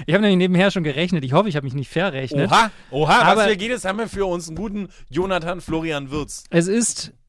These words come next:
Speaker 1: Florian, hör gut zu, du, wir, wir, wir machen dir deine
Speaker 2: Roger.
Speaker 1: Entscheidung leichter, aber wir können sie dir leider nicht abnehmen, weil es ist
Speaker 2: Mhm.
Speaker 1: tatsächlich ein Unentschieden.
Speaker 2: Oha.
Speaker 1: Wir haben auf Platz drei, also wohin du auf gar keinen Fall gehen solltest, mit fünfundzwanzig Punkten, Manchester City.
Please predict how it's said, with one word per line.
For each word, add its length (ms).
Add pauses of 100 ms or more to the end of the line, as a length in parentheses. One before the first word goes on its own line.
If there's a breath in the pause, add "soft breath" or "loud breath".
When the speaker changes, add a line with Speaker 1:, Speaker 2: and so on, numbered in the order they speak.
(180)
Speaker 1:
Florian, 500
hör 120 (220)
gut 180
zu, 220
du, 260
wir, 280
wir, 220
wir 120
machen 260
dir 100
deine 160
Speaker 2:
Roger. 140
Speaker 1:
Entscheidung 320
leichter, 460
aber 220
wir 80
können 200
sie 100
dir 80
leider 240
nicht 160
abnehmen, 440
weil 120
es 80
ist 100
Speaker 2:
Mhm. 40
Speaker 1:
tatsächlich 380
ein 100
Unentschieden. 640 (320 soft breath)
Speaker 2:
Oha. 280 (120)
Speaker 1:
Wir 140
haben 360 (300)
auf 180
Platz 300
drei, 420
also 260
wohin 260
du 180
auf 320
gar 160
keinen 200
Fall 200
gehen 180
solltest, 340
mit 120
fünfundzwanzig 760
Punkten, 540 (560 soft breath)
Manchester 440
City. 380